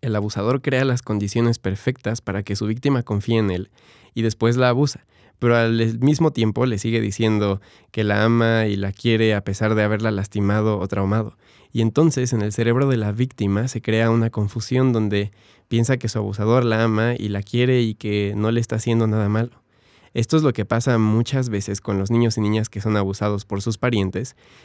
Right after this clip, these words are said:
y la confusión dentro de la víctima hace que proteja a su opresor. ¿Sabías que la mayoría del abuso sexual que pasa a niños es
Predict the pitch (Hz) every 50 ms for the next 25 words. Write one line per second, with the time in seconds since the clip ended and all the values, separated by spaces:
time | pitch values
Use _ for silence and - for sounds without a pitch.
0 | - _ - 113 113 113 107 104 104 - 107 107 120 113 - 139 147 151 147 139
1 | 139 139 - 143 131 123 120 113 107 101 101 107 117 120 - - 101 98 98 104
2 | 110 110 - 101 107 - - 110 101 - - 104 101 101 98 98 101 - 98 101
3 | 98 - 104 101 - 110 101 98 104 - 107 98 - - - 104 - 110 98 -
4 | _ _ _ _ _ _ _ _ _ - - 113 123 131 131 - - 131 120 113
5 | 110 107 104 104 104 110 113 120 120 120 107 107 107 104 104 101 - - 107 101
6 | 104 104 101 110 110 - 120 107 110 101 - - 113 113 110 110 101 - 107 104
7 | 104 - 113 110 104 98 95 85 101 107 110 117 120 117 104 101 107 104 - -
8 | - 104 107 107 104 104 - - - _